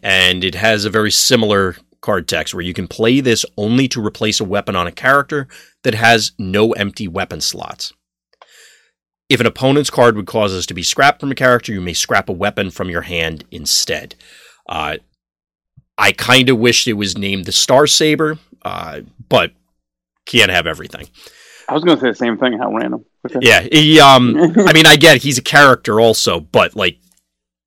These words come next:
Speaker 1: there is a weapon called the Star Saber, so I don't know. Anyway, lore complaints aside, uh, where do you feel this one fits, Scott? Do you think it's going to show up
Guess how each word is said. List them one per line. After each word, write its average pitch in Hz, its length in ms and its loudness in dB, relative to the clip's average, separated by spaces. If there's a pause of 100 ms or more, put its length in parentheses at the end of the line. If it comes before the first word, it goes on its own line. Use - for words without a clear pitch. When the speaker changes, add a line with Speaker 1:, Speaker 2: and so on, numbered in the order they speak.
(160)
Speaker 1:
there 123 180 2
is 120 380 2
a 107 140 0
weapon 113 420 0
called 113 280 -2
the - 60 -4
Star 98 300 0
Saber, 90 360 -4
so 85 380 -6 (180)
I 92 100 -2
don't 71 100 -8
know. - 120 -16 (420)
Anyway, 110 420 4 (540)
lore 160 420 8
complaints 131 520 2
aside, 78 500 0 (220)
uh, 90 400 2 (1120)
where 139 320 6
do 190 80 0
you 170 80 0
feel 147 240 4
this 127 200 2
one 104 260 0
fits, - 320 -4
Scott? 90 240 0
Do 104 80 -4
you 104 80 -2
think 117 200 4
it's 90 140 -2
going 104 400 0
to 101 340 -6
show 98 360 -2
up 95 200 -2